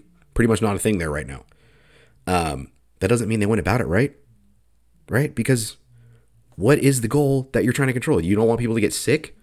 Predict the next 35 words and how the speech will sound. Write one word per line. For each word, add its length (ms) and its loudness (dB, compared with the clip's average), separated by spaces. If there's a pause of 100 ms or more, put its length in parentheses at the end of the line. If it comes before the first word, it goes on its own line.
(880)
You 100 0
don't 60 0
want 80 -4
people 180 0
to 60 -6
die? 380 -2
'Cause 140 -4
not 140 0
that 60 -4
many 120 -2
people 180 -2
are 60 -2
dying 380 0
right 160 2
now. 260 0 (920)
And 80 -2
it 40 4
was 100 2
a 40 0
hundred 340 4
thirty-four 340 4
thousand, 420 0
I 60 0
believe, 320 0
hundred 220 -2
thirty-six 340 -2
thousand, 320 0
something 180 -2
along 140 0
those 160 0
lines. 400 -2 (540)
So 80 -8
it's 40 0
not 140 4
nobody. 640 6